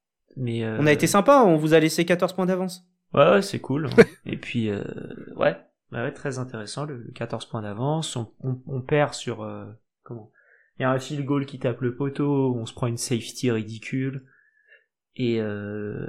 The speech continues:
Speaker 1: et à la fin, moi, la règle de l'overtime, quand il y a un field goal de chaque côté, elle m'énerve. Euh, je trouve, elle, c'est un truc beaucoup trop avantageux pour, euh, l'équipe qui commence. Mais bon, c'est
Speaker 2: Oui,
Speaker 1: comme
Speaker 2: c'est
Speaker 1: ça.
Speaker 2: vrai.
Speaker 1: Et, euh, et en tout cas, euh,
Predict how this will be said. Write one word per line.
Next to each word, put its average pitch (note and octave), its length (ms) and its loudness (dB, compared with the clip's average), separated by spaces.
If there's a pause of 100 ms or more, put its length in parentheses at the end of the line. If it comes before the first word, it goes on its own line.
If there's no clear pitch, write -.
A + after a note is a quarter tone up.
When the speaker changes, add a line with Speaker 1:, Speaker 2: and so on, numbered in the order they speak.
Speaker 1:
et - 120 -4
à A#2 80 0
la A2 140 2
fin, A#2+ 320 -2
moi, A2 180 -4
la A2 120 -4
règle B2+ 180 0
de B2 80 2
l'overtime, B2 600 2
quand A#2 260 -6
il - 40 -2
y - 40 -2
a G#2+ 40 -4
un A2 80 -6
field B2 220 -4
goal A#2+ 160 0
de A#2+ 100 0
chaque A#2+ 240 -4
côté, B2 300 -2
elle A#2+ 140 0
m'énerve. A#2 500 -6 (400)
Euh, G#2+ 420 -10
je G#2 60 -16
trouve, A2+ 220 -8
elle, G2+ 180 -8
c'est - 160 -6
un A2+ 80 -2
truc C3+ 180 -10
beaucoup B2+ 220 -6
trop - 160 0
avantageux B2 560 0
pour, A#2 240 0
euh, G2+ 80 -10 (100)
l'équipe A2+ 280 -12
qui - 120 -16
commence. B2 560 -6 (1160)
Mais B2+ 60 4
bon, A#2+ 240 0
c'est C#3+ 100 -4
Speaker 2:
Oui, D#3 80 4
Speaker 1:
comme - 80 -2
Speaker 2:
c'est A#2+ 80 0
Speaker 1:
ça. B2 140 2
Speaker 2:
vrai. - 120 -10 (300)
Speaker 1:
Et, A2+ 220 0
euh, G#2+ 300 -4 (100)
et B2 80 -4
en A2+ 120 -4
tout - 140 -18
cas, B2+ 260 2
euh, G#2+ 340 -2